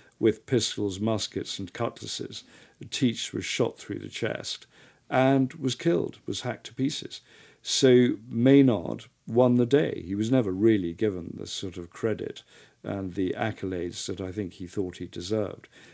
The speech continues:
But that was really the end of a key pirate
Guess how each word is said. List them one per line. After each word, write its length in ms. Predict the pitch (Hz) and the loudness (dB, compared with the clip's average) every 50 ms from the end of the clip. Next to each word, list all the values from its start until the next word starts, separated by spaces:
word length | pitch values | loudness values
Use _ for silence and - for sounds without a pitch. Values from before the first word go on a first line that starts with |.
| - _ _ - | -20 _ _ 4
But 240 | 117 117 110 - - - - - _ _ | 6 6 6 4 0 -10 -20 -20 _ _
that 420 | 110 107 123 131 139 143 - - 117 | 0 2 4 4 4 2 -2 -4 -6
was 220 | 113 104 92 98 | -6 -4 -4 -6
really 520 | 98 107 120 120 120 117 101 90 80 - | 0 4 6 6 6 6 4 2 -2 -6
the 220 | 85 87 98 - - | -4 -4 -4 -4 -2
end 440 | 131 120 117 110 98 95 90 87 90 | -2 -2 -2 -2 -2 -4 -6 -6 -8
of 120 | 90 90 | -8 -8
a 60 | 95 | -8
key 440 | 90 - - - - 131 113 107 101 | -10 -10 -14 -4 -2 0 0 0 -2
pirate 580 | - - 104 104 101 90 92 101 - - - | -4 -4 -4 -4 -4 -4 -6 -8 -10 -14 -16